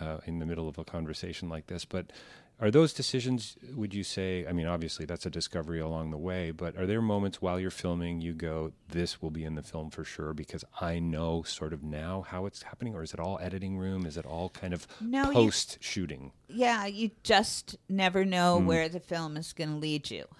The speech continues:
Speaker 2: And
Speaker 1: So good.
Speaker 2: you really don't wanna make those kinds of, you know,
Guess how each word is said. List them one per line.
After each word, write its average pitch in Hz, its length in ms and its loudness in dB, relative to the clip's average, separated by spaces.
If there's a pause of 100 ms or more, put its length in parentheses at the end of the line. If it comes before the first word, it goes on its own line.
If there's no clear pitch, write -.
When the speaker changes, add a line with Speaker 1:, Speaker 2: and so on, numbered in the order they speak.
(200)
Speaker 2:
And 147 580 -2
Speaker 1:
So - 240 -4
good. 151 180 -6
Speaker 2:
you 175 120 4
really 165 480 4 (300)
don't 165 340 4
wanna 156 320 2
make 139 460 0 (180)
those 143 320 0
kinds 139 600 0
of, 135 200 -4 (180)
you 160 160 -2
know, 131 460 -2